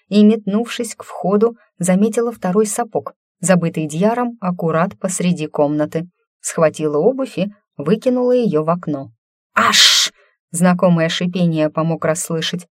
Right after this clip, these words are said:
чистый утренний воздух. "Попала", поняла я, спеша отворить дверь служанки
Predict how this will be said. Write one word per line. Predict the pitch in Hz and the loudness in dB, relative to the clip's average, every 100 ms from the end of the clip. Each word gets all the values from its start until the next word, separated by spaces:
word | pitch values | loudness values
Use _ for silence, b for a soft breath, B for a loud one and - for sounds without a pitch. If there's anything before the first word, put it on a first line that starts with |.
| _ | _
чистый | - - 202 - 185 180 | -10 -4 -4 -2 -4 -2
утренний | 180 175 170 175 | -2 0 2 4
воздух. | 180 143 143 143 - _ _ _ _ _ - | 2 0 -2 -6 -8 _ _ _ _ _ 0
"Попала", | 165 285 - 139 147 156 - _ _ | 0 2 0 0 0 -4 -12 _ _
поняла | 185 180 175 156 | 4 6 4 2
я, | 151 151 175 _ _ _ - | -2 -4 -8 _ _ _ -14
спеша | - 185 - 170 | -4 -2 2 2
отворить | 175 170 170 | 2 2 0
дверь | 156 156 | 0 -2
служанки | 151 160 151 185 214 208 156 | -2 -4 -2 0 0 -2 -6